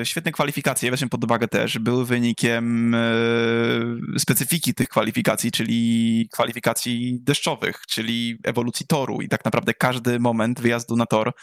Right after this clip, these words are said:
mógł się wiązać, no, może nie był ruletką, ale tak naprawdę widzieliśmy zmiany. Raz padało bardziej, raz padało mniej. Jedni kierowcy mieli szczęście, drudzy mieli mniej szczęścia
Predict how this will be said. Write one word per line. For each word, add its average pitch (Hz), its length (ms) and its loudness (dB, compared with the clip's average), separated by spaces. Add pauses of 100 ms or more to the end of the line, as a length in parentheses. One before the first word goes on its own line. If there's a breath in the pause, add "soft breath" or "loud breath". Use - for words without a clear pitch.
(260 loud breath)
mógł - 180 2
się 127 80 -2
wiązać, 120 580 -2 (140)
no, 123 100 -4 (100)
może 147 220 -2
nie 143 100 0
był 135 100 0
ruletką, 147 480 0 (440 loud breath)
ale 135 200 2
tak 139 140 0
naprawdę 143 440 2 (320)
widzieliśmy 147 380 0
zmiany. 117 360 0
Raz 131 200 0
padało 127 260 0
bardziej, 127 260 0
raz 117 100 0
padało 120 300 2
mniej. 110 240 4
Jedni 113 200 0
kierowcy 127 300 0
mieli 135 160 2
szczęście, 120 400 -2
drudzy 113 260 0
mieli 107 220 2
mniej 110 200 2
szczęścia 123 540 -4